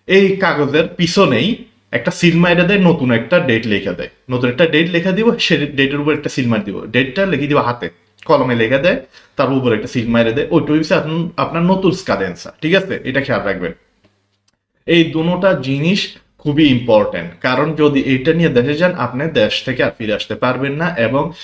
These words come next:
এইটার যদি স্কাদেন্সার পরেও যদি এটা পকেটে লইয়ে ঘুরেন, পকেটে লই ঘুরেন, কিন্তু আপনি এটা রিনিউ করার নাই, মানে পিছনে যে, আহ, নতুন ডেট বা সিলটা সেটা মারার নাই, সেটা না মারলে পুলিশে ধরলে সমস্যা হইব।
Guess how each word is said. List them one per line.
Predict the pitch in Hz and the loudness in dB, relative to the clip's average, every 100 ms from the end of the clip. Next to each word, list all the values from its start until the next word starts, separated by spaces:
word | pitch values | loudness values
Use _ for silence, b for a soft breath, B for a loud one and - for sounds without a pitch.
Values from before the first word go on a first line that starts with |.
| B B | B B
এইটার | 123 120 147 147 143 127 | -2 2 2 2 0 -4
যদি | 127 139 | -2 -2
স্কাদেন্সার | 135 131 120 127 175 | -2 -2 -2 -2 -4
পরেও | 170 147 127 151 147 | 0 2 4 4 2
যদি | 147 131 | 2 2
এটা | 131 | 0
পকেটে | 135 127 143 | -2 -2 0
লইয়ে | 143 135 131 143 139 | 2 4 4 4 2
ঘুরেন, | 139 165 151 104 - _ _ _ _ _ _ - | 2 2 2 -2 -10 _ _ _ _ _ _ -4
পকেটে | 127 139 165 | -2 0 2
লই | 147 | 2
ঘুরেন, | 123 131 147 175 185 | 2 0 2 2 2
কিন্তু | 180 139 131 | -2 -4 0
আপনি | 147 147 127 | 0 0 -2
এটা | 120 147 143 | 0 0 0
রিনিউ | 135 131 | 0 0
করার | 156 135 139 | 2 2 4
নাই, | 135 117 | 2 0
মানে | 123 | 0
পিছনে | 139 135 160 156 | -2 -4 -2 -2
যে, | 135 | 0
আহ, | 127 120 113 113 110 110 | 2 2 0 2 2 2
নতুন | 120 120 123 | 2 0 0
ডেট | 120 135 120 | 2 0 0
বা | 120 | -4
সিলটা | 113 160 147 123 107 | -2 0 0 0 -2
সেটা | - 127 123 | -2 -4 -2
মারার | 131 127 113 | 0 0 0
নাই, | 113 120 101 - b b b | 0 -4 -6 -14 b b b
সেটা | - 131 | -2 0
না | 139 147 | 2 0
মারলে | 139 120 131 | 0 0 0
পুলিশে | 175 139 123 135 | -2 -2 -2 -2
ধরলে | 127 123 | 0 -2
সমস্যা | 135 120 - 92 | -2 -4 -4 -6
হইব। | 85 | -8